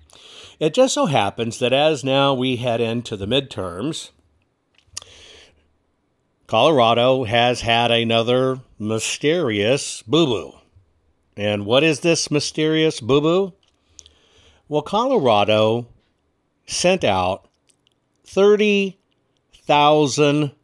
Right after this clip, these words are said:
voter registration mailers specifically to illegals, to non-citizens in Colorado.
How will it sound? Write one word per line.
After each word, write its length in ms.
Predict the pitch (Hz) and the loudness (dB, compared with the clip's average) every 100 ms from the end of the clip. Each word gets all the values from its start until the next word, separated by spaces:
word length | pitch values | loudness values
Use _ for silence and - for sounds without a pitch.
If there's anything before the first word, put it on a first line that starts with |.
| _ - | _ -12
voter 680 | 101 135 147 151 151 151 147 | 0 2 4 4 4 2 -2
registration 1200 | 113 123 127 127 123 - 123 123 117 - 120 120 - _ _ _ _ _ - | -2 0 0 -2 -6 -4 0 0 0 0 0 0 -6 _ _ _ _ _ -8
mailers 1040 | 113 135 143 123 92 87 92 143 135 - - _ _ _ _ _ _ _ _ _ _ _ _ _ _ | 0 4 4 4 0 -6 -4 -4 -4 -10 -14 _ _ _ _ _ _ _ _ _ _ _ _ _ _
specifically 1400 | - - 156 - - 262 269 196 123 101 92 107 156 147 _ _ _ _ _ _ _ _ _ _ _ _ _ _ _ _ _ _ | -18 -10 -6 -4 0 0 2 0 0 -2 0 0 0 -4 _ _ _ _ _ _ _ _ _ _ _ _ _ _ _ _ _ _
to 200 | - 180 | -2 2
illegals, 680 | 185 202 240 127 - - - _ _ _ _ _ _ _ | 4 2 0 -4 -10 -18 -18 _ _ _ _ _ _ _
to 360 | - 160 147 143 | -2 2 2 0
non-citizens 1000 | 135 165 196 202 - 190 190 147 113 113 117 | 0 0 2 0 -2 0 0 0 -2 -2 -2
in 140 | 117 | -4
Colorado. 760 | - 117 107 110 107 101 - | -2 -2 -2 -2 -2 -2 -8